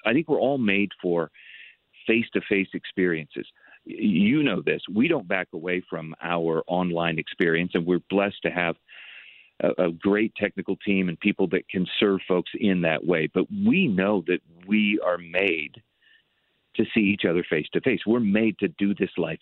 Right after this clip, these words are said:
together in person. And I feel like if we continue to engage our folks, they're going to be the ones that invite their neighbors, and they'll invite their neighbors.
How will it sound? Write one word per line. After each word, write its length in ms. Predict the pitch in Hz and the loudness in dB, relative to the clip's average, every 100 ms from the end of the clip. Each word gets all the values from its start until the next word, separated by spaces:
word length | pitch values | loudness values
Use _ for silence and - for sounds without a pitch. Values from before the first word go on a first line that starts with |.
| - | -4
together 480 | 80 104 95 82 - | -2 0 0 -2 0
in 180 | 92 78 | 0 0
person. 480 | - 107 - 53 - _ _ _ _ _ _ - - - - | 0 -2 -2 -8 -12 _ _ _ _ _ _ -20 -18 -18 -2
And 120 | 113 | 2
I 120 | 110 151 | 2 2
feel 160 | - 302 | 2 2
like 200 | 95 87 | 2 0
if 100 | 101 98 | 0 2
we 140 | 113 | 0
continue 580 | - 101 - 151 156 131 - | 2 -2 -2 -2 2 2 2
to 220 | 87 85 - | 0 0 2
engage 680 | 101 92 - 101 117 127 - | 2 2 0 2 2 2 0
our 180 | 92 82 - | -2 -4 -2
folks, 360 | 113 82 - - - - _ _ - - - | 0 0 -4 -16 -20 -20 _ _ -20 -20 -14
they're 480 | 85 85 107 151 185 | -10 -2 2 2 2
going 240 | 135 95 | 2 2
to 60 | - | 2
be 160 | 92 | 2
the 80 | 85 | 2
ones 360 | 76 78 - - - _ _ _ - | 0 -8 -14 -20 -20 _ _ _ -2
that 200 | 104 95 | 0 0
invite 340 | 87 87 78 | 0 -4 -6
their 300 | 80 92 117 | -2 0 0
neighbors, 420 | 107 76 - - - _ _ _ | -2 -6 -14 -20 -20 _ _ _
and 140 | - 82 | -10 0
they'll 200 | 98 101 | 2 2
invite 320 | 82 76 - | 0 -4 -6
their 340 | 80 92 107 98 | -4 0 2 0
neighbors. 420 | 57 65 57 | -4 -6 -8